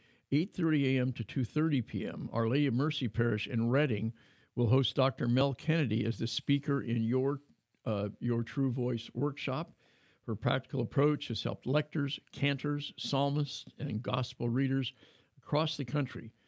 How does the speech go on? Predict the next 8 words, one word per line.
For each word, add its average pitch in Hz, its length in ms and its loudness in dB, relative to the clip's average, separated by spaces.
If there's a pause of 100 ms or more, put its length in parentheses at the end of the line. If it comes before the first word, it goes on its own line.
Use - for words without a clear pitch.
(180)
become 120 260 2
more 127 260 2
effective 127 560 -2
in 110 120 -2
fulfilling 123 500 0
their 113 140 2
liturgical 135 640 -2
role 120 360 2